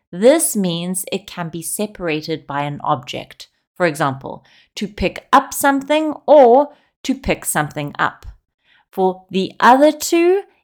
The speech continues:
it is inseparable, meaning we do not need to separate the two words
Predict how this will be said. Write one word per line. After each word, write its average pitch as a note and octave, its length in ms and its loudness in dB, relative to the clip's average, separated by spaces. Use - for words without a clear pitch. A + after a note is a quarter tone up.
it G#3 180 0
is F#3+ 420 -2
inseparable, D#3+ 1000 -2
meaning E3 400 -4
we D#3+ 140 -4
do E3+ 140 -6
not D#3+ 560 -4
need D3 400 -6
to D#3+ 120 -16
separate D#3 840 -6
the D#3 80 -8
two C#3+ 280 -6
words C3+ 480 -4